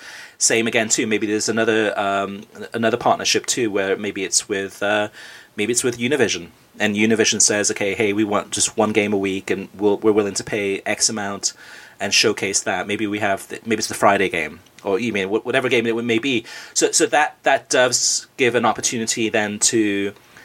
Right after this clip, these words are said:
it's a win for La Liga in terms of getting into more households and, and increasing the distribution. It's also, it could be a win for beIN Sports too in terms of making more people aware of beIN Sports, and, and that, uh, if you wanna watch all of La Liga,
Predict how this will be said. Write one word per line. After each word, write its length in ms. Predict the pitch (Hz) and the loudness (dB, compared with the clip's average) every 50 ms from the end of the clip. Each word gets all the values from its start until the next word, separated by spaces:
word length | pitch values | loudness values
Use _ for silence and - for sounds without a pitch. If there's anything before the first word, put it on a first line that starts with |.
| - - - | -20 -10 -4
it's 120 | 127 123 - | -2 0 0
a 60 | 131 | 2
win 220 | 123 139 143 139 | 2 0 0 0
for 100 | 131 139 | 0 0
La 140 | 123 107 107 | 2 2 2
Liga 340 | 107 113 127 123 113 104 98 | 2 0 -2 -2 -2 -2 -2
in 120 | 101 98 | -2 -4
terms 280 | - - 113 107 - - | -6 -6 -6 -4 -4 -4
of 240 | 110 101 98 - - - | -4 -4 -6 -8 -6 -6
getting 240 | - 107 107 107 104 | -4 -4 -4 -6 -8
into 340 | 101 101 - - - 113 104 | -6 -4 -4 -4 -2 -2 -4
more 220 | 104 101 98 95 | -4 -4 -2 -2
households 680 | 110 101 101 - - - 104 101 101 98 95 - - 110 | -2 0 0 0 0 2 2 2 2 2 2 0 0 0
and, 160 | 98 98 92 107 | -2 -2 -4 -6
and 200 | 104 101 95 - - | -8 -8 -10 -8 -8
increasing 380 | 117 107 - 131 113 - 113 101 | -8 -4 0 0 0 0 0 -2
the 60 | 98 | -2
distribution. 800 | - 104 98 - - - 113 110 107 - - 107 101 98 98 - - - - - - - - - _ 120 | -2 -2 -2 -2 -2 -2 0 2 2 2 2 2 0 -2 -4 -12 -16 -18 -20 -18 -20 -20 -20 -2 _ 0
It's 160 | 120 - 170 | 2 4 4
also, 260 | 165 175 - - 165 - - - | 4 4 4 2 2 0 0 -2
it 140 | 127 123 - | -4 -2 2
could 140 | - 147 - | 2 2 4
be 100 | 131 127 | 4 4
a 60 | 123 | 4
win 160 | 117 120 117 117 | 4 2 0 0
for 100 | - 117 | -2 -4
beIN 260 | - 117 110 113 113 | -2 0 0 0 0
Sports 460 | - - - 123 117 117 - - - | -2 -2 0 0 2 2 0 0 -2
too 320 | - - 131 123 120 117 110 | -2 -2 0 2 2 2 2
in 100 | 107 107 | 2 0
terms 360 | - 123 117 110 110 - - | 0 0 0 0 -2 -2 0
of 220 | 113 104 101 - - _ _ _ _ - | 0 -2 -4 -6 -14 _ _ _ _ 0
making 280 | 120 120 117 - 120 117 | 2 2 2 2 0 2
more 160 | 110 110 110 | 4 4 4
people 260 | - 131 113 - 110 | 2 -2 -2 0 0
aware 460 | 104 101 101 113 110 113 117 117 123 127 | 0 2 4 4 4 6 6 6 6 6
of 180 | 117 117 - | 4 2 0
beIN 220 | - 120 117 120 117 | -2 -4 -2 -2 -2
Sports, 640 | - - - 131 123 120 117 117 - - - 123 | -2 -2 0 0 2 2 2 2 2 2 0 0
and, 200 | 107 107 104 - | 0 -4 -6 -6
and 280 | 110 110 107 104 104 - | -6 -6 -6 -6 -8 -6
that, 340 | - 110 104 101 - - 117 | -4 -4 -4 -2 -2 -2 0
uh, 240 | 104 104 101 98 - - - - - - - - | 0 0 0 -2 -4 -8 -14 -20 -20 -20 -14 -10
if 80 | - - | -4 0
you 60 | 117 | 0
wanna 120 | 117 117 | 2 4
watch 220 | 113 117 104 - - | 4 4 4 2 2
all 300 | - 120 127 131 131 120 | 4 6 6 6 6 6
of 260 | 117 110 104 - - | 4 2 -2 0 2
La 120 | 113 104 | 4 4
Liga, 480 | 98 107 107 107 - 117 104 104 104 | 4 4 2 2 2 2 2 2 2